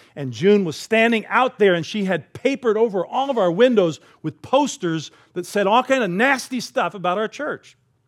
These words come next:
Told you she was crazy. And so I, I got out, and I went up to her. I said, "June, what is all this?"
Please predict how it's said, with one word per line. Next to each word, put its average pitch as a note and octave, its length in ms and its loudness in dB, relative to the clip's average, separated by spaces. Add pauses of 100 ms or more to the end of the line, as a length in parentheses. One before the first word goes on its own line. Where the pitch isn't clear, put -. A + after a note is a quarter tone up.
(1600)
Told A3 200 0
you A2 60 -12
she G2+ 120 -16
was F2+ 100 -20
crazy. C#3+ 360 -8 (1120)
And E3 200 -2
so F3+ 220 2
I, D#3+ 160 2 (560)
I - 60 -20
got C#3+ 160 -6
out, F#3 160 4
and D3+ 100 -2
I C3+ 60 -4
went E3 180 0
up E3+ 120 -4
to F3+ 100 -4
her. F3 60 0
I E3 40 -2
said, D3 220 -10
"June, F3+ 260 -8
what G#3+ 240 -10
is B2+ 240 -14
all F2+ 220 -20
this?" - 340 -20